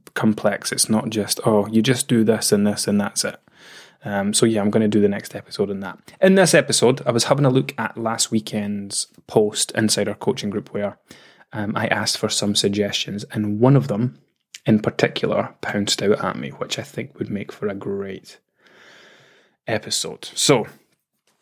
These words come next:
Lorna asked, "Could you do a podcast on how to stay focused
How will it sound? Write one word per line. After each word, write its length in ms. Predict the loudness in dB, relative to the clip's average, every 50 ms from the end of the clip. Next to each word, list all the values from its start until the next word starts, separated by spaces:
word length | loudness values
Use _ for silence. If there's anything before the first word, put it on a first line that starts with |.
| -20 -20 -20 -10 -4
Lorna 380 | 0 4 4 6 6 6 4 4
asked, 520 | 2 0 0 -2 -2 -4 -6 -10 -10 -12 -10
"Could 360 | 0 2 4 4 4 2 2
you 200 | 2 2 2 4
do 200 | 4 4 2 2 2
a 100 | -2 -4 -6
podcast 760 | -4 -2 -2 -2 0 -2 -6 -8 -8 -6 -6 -6 -6 -4
on 140 | -4 -4 -2
how 340 | -2 0 2 4 4 4 2
to 240 | 0 -4 -6 -2 -2
stay 380 | -2 -2 -2 -6 -10 -10 -12 -14 -14
focused 680 | -16 -14 0 0 0 2 2 -2 -4 -4 -4 -4 -6 -6